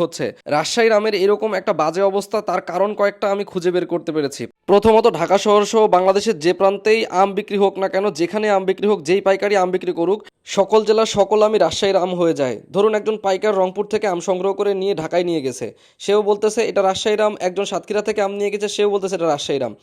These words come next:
আসলে রাজশাহীর আমের যে গুণগত মান, যে স্বাদ, যে টেস্ট, যে মিষ্টতা, এটা আসলে অন্য কোথাওকার মাটিতে সম্ভব না। কিন্তু সেই জিনিসটা যখন একজন কাস্টমার, একজন ক্রেতা টাকা দিয়ে কিনে নিয়ে গিয়ে টক আম বা অন্য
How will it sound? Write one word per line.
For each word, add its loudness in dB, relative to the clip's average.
আসলে -2
রাজশাহীর 0
আমের -2
যে 2
গুণগত -2
মান, 0
যে -4
স্বাদ, -2
যে -4
টেস্ট, -4
যে 0
মিষ্টতা, -2
এটা 0
আসলে 0
অন্য 0
কোথাওকার -2
মাটিতে -4
সম্ভব -2
না। -8
কিন্তু -2
সেই 0
জিনিসটা -4
যখন -4
একজন -6
কাস্টমার, -4
একজন -6
ক্রেতা -2
টাকা 0
দিয়ে -2
কিনে -4
নিয়ে -2
গিয়ে 0
টক 0
আম 0
বা 4
অন্য -4